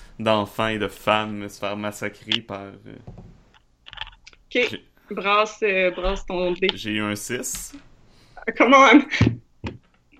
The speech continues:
Speaker 2: Brasse, brasse un, un autre dé. On va juste pas compter les
Speaker 1: Euh, c'est
Speaker 2: six,
Speaker 1: correct,
Speaker 2: là,
Speaker 1: j'ai
Speaker 2: parce
Speaker 1: eu un
Speaker 2: que
Speaker 1: cinq. Fait que ça me fait dix-sept.
Speaker 2: Ok, c'est assez.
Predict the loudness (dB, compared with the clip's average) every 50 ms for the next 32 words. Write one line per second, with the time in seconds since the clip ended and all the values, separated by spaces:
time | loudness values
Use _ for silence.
0 | _ _ _ _ _ _ _ _ _ _ _ _ -4 2 4 6 6 4 2 -4
1 | _ -8 -4 -4 -4 -4 -6 -10 -10 -10 -12 -12 -16 -16 -10 -6 -4 -2 -2 -2
2 | -2 -2 -2 0 0 0 0 0 0 2 2 2 2 0 2 2 2 4 6 4
3 | 4 4 4 4 4 4 2 0 0 2 2 2 4 4 6 6 6 6 6 4
4 | 2 2 0 -2 -2 -4 -6 -6 -8 -10 -14 _ _ _ _ -12 -10 -8 -8 -8
5 | -8 -8 -10 -10 -12 -12 -12 -12 -12 -14 _ _ _ _ _ _ _ _ _ _
6 | -20 -20 -6 0 2 2 2 2 -2 -8 -8 -6 -2 2 2 0 2 2 0 0
7 | 0 -2